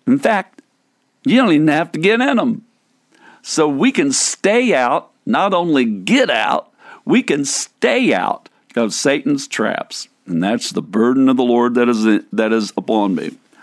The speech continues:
I wrote this book called The Discerner, and on the back of the book it says this, "Satan's number one weapon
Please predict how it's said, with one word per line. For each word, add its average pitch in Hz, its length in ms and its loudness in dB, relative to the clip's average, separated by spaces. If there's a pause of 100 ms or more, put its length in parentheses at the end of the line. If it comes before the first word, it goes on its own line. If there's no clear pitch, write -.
I - 80 -2
wrote 220 200 0
this 143 200 -2
book 123 280 -2
called 113 220 -2
The 101 80 -4
Discerner, 85 720 -4 (760)
and 120 120 0
on 131 140 2
the 127 80 0
back 117 320 -2
of 113 80 -2
the 110 60 0
book 98 260 -2
it 104 80 -6
says 104 280 0
this, - 440 -4 (340)
"Satan's 156 680 -2
number 139 260 2
one 104 280 0
weapon - 580 -2